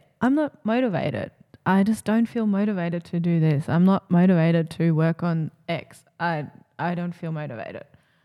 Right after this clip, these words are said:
I'm in a slump. My motivation is gone. I was really motivated three weeks ago, but not, um, uh, now I'm not motivated anymore." So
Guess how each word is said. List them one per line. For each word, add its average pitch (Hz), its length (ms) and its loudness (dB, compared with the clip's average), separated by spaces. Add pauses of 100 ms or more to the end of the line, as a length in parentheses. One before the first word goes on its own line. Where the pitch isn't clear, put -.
(200)
I'm 170 200 -4
in 151 140 -6
a 165 60 -4
slump. 202 480 -4 (260)
My 175 100 -2
motivation 170 580 -2
is 165 140 -8
gone. 160 360 -4
I 160 80 0
was 208 260 0
really 233 160 2
motivated 185 500 0
three 185 160 -10
weeks 202 240 -10
ago, 190 220 -6
but 180 160 -10
not, 165 160 -4
um, 151 340 -6
uh, - 160 -8
now 156 260 -4
I'm 156 100 -6
not 156 140 -6
motivated 139 460 -8
anymore." 87 380 -8 (1500)
So 202 340 2